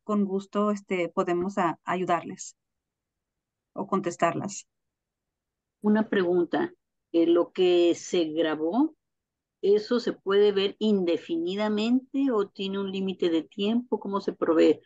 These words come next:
Speaker 2: Lo digo porque habitual, eh, como iban pasando las diapositivas, estaban a veces muy rápidas y entonces uno no alcanza, eh,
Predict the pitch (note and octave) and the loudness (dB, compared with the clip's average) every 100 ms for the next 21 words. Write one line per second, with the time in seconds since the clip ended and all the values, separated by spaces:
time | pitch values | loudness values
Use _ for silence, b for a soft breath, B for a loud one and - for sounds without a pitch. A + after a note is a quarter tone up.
0 | b b - F#3+ F#3 G3+ A3 A#3+ F3+ - | b b -2 2 4 2 2 2 0 4
1 | E3+ E3 E3 E3 - E3+ C#3+ D#3 D3+ D3 | 6 6 4 2 2 2 4 4 4 2
2 | - D#3 D#3 D3 F3 G3+ G3 - F3 F#3 | -6 0 0 2 0 0 -2 -2 -2 0
3 | F3 E3 D#3 E3 D3 F#3 F#3 D#3+ - E3 | 0 0 -2 -6 -2 0 0 -2 -2 0
4 | F3 D#3+ D#3+ E3 E3 E3+ F3+ F#3 E3 E3 | 2 2 2 0 0 0 0 -2 0 0
5 | - F3 F3+ D#3+ D3 E3 E3 - E3+ E3+ | 0 -6 0 0 2 0 0 -2 0 2
6 | E3 D#3+ - D#4 D#4+ - F3 - b b | 2 0 -2 -4 -2 -2 -2 -2 b b
7 | b b D#3 D#3 D3+ D3 | b b 2 6 6 6